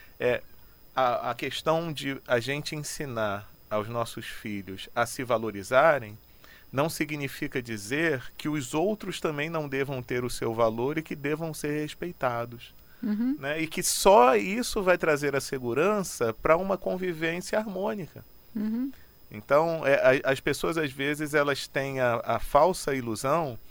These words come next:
Speaker 1: de que se elas conquistarem as coisas, é, melhores pra ela, os bens materiais pra ela, enfim, que ela vai ter a segurança independente se o outro vai tá bem ou não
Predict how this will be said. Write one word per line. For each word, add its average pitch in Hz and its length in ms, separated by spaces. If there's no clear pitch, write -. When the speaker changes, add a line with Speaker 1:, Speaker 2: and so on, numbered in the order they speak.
Speaker 1:
de 127 120
que 135 160
se - 180
elas 156 240
conquistarem 143 880
as 131 200
coisas, 156 840
é, 117 300
melhores 147 640
pra 139 220
ela, 123 300
os 113 120
bens 123 400
materiais 110 640
pra 107 200
ela, 110 460
enfim, 131 460
que 147 280
ela 139 200
vai 139 160
ter 143 160
a 135 60
segurança 147 640
independente 175 640
se - 160
o 143 60
outro 120 280
vai 113 160
tá 110 160
bem 101 240
ou 135 120
não 101 220